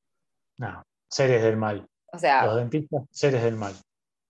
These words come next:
Speaker 2: podría haberlo dormido, podría haber llamado a la policía, o sea, no sé qué tanto escándalo, lo dejó ahí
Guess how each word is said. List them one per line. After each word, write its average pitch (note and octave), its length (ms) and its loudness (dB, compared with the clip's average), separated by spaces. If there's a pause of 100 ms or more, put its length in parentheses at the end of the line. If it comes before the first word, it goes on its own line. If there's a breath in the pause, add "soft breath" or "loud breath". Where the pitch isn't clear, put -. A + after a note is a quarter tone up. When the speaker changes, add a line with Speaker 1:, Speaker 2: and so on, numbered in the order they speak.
(420)
Speaker 2:
podría D#3+ 400 2
haberlo F#3+ 320 4
dormido, F3 760 0
podría D#3+ 320 -2
haber F3+ 140 -2
llamado E3+ 300 -8
a F#3 60 -4
la E3 160 -4
policía, D#3+ 580 -4
o D#3 40 -4
sea, D3+ 160 -10
no E3 120 -10
sé C#4 220 -2
qué E3 140 -8
tanto D3+ 320 -4
escándalo, C#3 520 -6
lo C#3 80 -2
dejó D3 280 -4
ahí G3+ 380 0